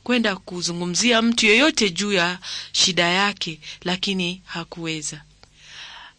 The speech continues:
Aliogopa sana hata watu wasije wakajua kuwa ana ugonjwa wa ukimwi. Washirika wote wa kanisani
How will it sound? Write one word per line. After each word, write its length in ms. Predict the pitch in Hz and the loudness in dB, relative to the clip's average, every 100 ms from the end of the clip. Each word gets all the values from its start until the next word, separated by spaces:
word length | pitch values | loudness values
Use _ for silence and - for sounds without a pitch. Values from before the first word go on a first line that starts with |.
| _ _ _ - | _ _ _ -8
Aliogopa 680 | 202 190 190 180 185 185 175 | -6 -2 -4 -4 -8 -6 -4
sana 480 | - 247 302 285 269 - - | -2 0 2 2 -2 -12 -10
hata 280 | - 254 220 | -6 -4 -2
watu 260 | 220 233 220 | -2 -2 -2
wasije 340 | 185 233 214 | 0 2 2
wakajua 600 | 170 147 151 196 208 160 - - | 0 -2 -4 -2 -2 -4 -12 -14
kuwa 160 | - 202 | -6 -4
ana 160 | 170 | -4
ugonjwa 360 | 156 170 170 160 | -6 -6 -6 -6
wa 80 | 151 | -6
ukimwi. 580 | 151 - 175 156 147 147 _ _ _ _ _ _ _ _ _ _ _ _ - - - - - | -8 -8 -4 -4 -6 -10 _ _ _ _ _ _ _ _ _ _ _ _ -20 -20 -20 -20 -6
Washirika 680 | 202 190 214 226 302 269 247 | -4 -2 -2 2 0 2 0
wote 280 | 277 277 | 0 0
wa 140 | 226 196 | 0 0
kanisani 760 | 196 190 190 - 277 269 254 | -2 -4 -4 0 2 2 -2